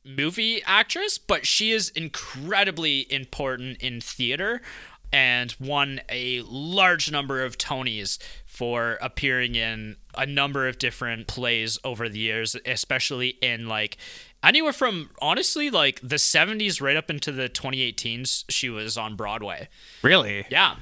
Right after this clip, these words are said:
Speaker 2: Huh.
Speaker 1: Um,
Speaker 2: Good for her.
Speaker 1: and so the other movies that you might have actually seen her in are the musical drama Pennies from Heaven,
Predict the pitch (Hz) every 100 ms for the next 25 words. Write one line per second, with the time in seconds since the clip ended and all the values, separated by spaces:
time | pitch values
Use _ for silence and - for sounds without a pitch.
0 | - 285 165 127 123 123 123 - - 143
1 | 165 139 131 - - 156 180 185 175 -
2 | 208 208 196 - - - 143 202 190 233
3 | 349 269 170 143 147 214 233 240 226 226
4 | 226 226 233 233 254 226 - 220 226 226
5 | 226 - - 196 240 302 - 156 160 156
6 | 147 151 151 147 190 214 - 202 139 131
7 | 165 190 185 160 165 156 165 135 120 131
8 | 240